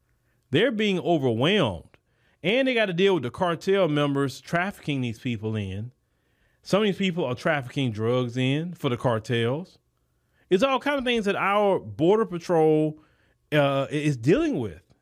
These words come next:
And nobody talk, really talks about what the border patrol is dealing with.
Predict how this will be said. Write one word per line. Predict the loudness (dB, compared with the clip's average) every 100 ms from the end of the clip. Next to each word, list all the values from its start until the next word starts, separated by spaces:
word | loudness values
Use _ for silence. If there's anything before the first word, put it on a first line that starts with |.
| _ -6
And | 0 2
nobody | 2 2 -2
talk, | -2 -2 -2
really | 0 0
talks | 0 -2 0
about | 0
what | 0
the | -2
border | 0 0 0
patrol | -2 0 2
is | 2
dealing | 2 2 -4
with. | -8